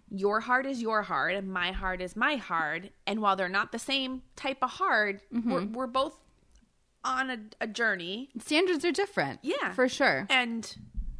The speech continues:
Speaker 1: yeah, just lean into it and know that eventually this will pass.
Speaker 2: Totally. It totally, and it kills me. And I always say, I wish I could gift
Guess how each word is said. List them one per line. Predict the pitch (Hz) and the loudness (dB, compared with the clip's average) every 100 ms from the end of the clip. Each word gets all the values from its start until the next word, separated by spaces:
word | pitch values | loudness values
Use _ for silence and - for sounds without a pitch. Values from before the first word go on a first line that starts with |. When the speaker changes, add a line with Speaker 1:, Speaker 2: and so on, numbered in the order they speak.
| - - | -10 -14
Speaker 1:
yeah, | - 180 - - _ - | -6 -6 -6 -18 _ -10
just | 214 196 | -8 -6
lean | 226 247 220 | -6 -6 -4
into | 185 208 185 | -6 -6 -4
it | 175 | -4
and | 180 190 | -4 -6
know | 180 175 | -4 -4
that | 180 165 - - | -4 -8 -10 -8
eventually | 190 185 180 190 | -4 -4 -4 -6
this | 175 175 - | -4 -6 -6
will | 160 | -12
pass. | - - - - - | -10 -10 -10 -14 -10
Speaker 2:
Totally. | - 220 196 170 147 131 - | 2 4 6 4 4 0 -2
It | - | -6
totally, | - 214 196 175 | -2 2 4 4
and | 165 | 2
it | 170 | 0
kills | - 196 170 170 | -2 0 0 0
me. | 127 117 | -4 -2
And | 170 | 0
I | 190 | 2
always | 196 214 208 | 2 2 2
say, | 208 170 160 | 4 4 4
I | 165 | 2
wish | 170 175 180 | 2 2 2
I | 202 | -2
could | 196 196 170 | -2 -2 0
gift | 175 170 175 - - | 2 2 0 -12 -16